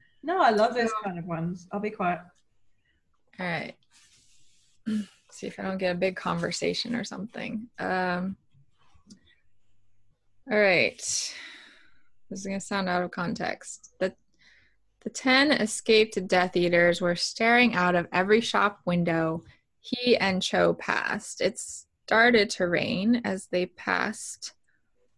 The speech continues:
Speaker 2: Scriven Shafts. Oh, as they passed Scriven Shafts. <laughs> Cold,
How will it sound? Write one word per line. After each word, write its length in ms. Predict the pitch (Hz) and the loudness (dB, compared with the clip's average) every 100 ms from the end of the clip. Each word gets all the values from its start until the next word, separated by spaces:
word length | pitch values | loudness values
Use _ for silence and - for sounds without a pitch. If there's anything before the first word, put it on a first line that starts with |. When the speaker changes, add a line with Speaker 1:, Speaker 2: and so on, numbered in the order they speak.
| _ _ - | _ _ -16
Speaker 2:
Scriven 520 | - - 233 254 233 | -6 2 6 8 6
Shafts. 880 | 233 202 185 196 - - - - _ _ _ _ _ _ _ - | 6 4 2 -4 -16 -14 -12 -14 _ _ _ _ _ _ _ -6
Oh, 260 | 220 196 - | 0 0 0
as 140 | 190 | 0
they 120 | 202 | 0
passed 460 | 202 233 233 233 - | 0 0 0 -2 -10
Scriven 500 | - - 220 214 190 | -10 -2 0 0 0
Shafts. 580 | - - - - - - 302 _ - | 0 0 -2 -6 -10 -8 -10 _ -20
<laughs> 300 | - - - | -18 -18 -6
Cold, 180 | - | -2